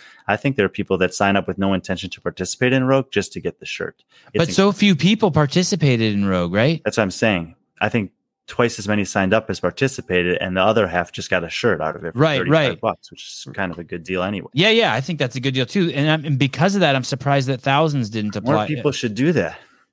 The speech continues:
Speaker 1: You
Speaker 2: Yeah.
Speaker 1: buy a qualifier, you sign up, you get this cool shirt.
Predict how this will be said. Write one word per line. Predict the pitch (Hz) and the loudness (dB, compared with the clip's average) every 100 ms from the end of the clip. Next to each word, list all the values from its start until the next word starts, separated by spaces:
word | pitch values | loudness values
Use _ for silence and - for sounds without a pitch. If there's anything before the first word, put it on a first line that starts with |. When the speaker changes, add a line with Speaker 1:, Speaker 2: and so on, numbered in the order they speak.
| _ - | _ -2
Speaker 1:
You | 139 | 0
Speaker 2:
Yeah. | 135 | 2
Speaker 1:
buy | 123 147 | 2 -2
a | |
qualifier, | - 139 151 135 107 90 85 - | 2 2 2 0 0 0 -2 -8
you | |
sign | - 120 113 | -4 0 4
up, | 127 151 104 | 4 2 -2
you | |
get | 104 110 | -4 -2
this | 113 - | -4 -4
cool | 123 117 | -2 0
shirt. | - 151 117 - | 0 0 0 -4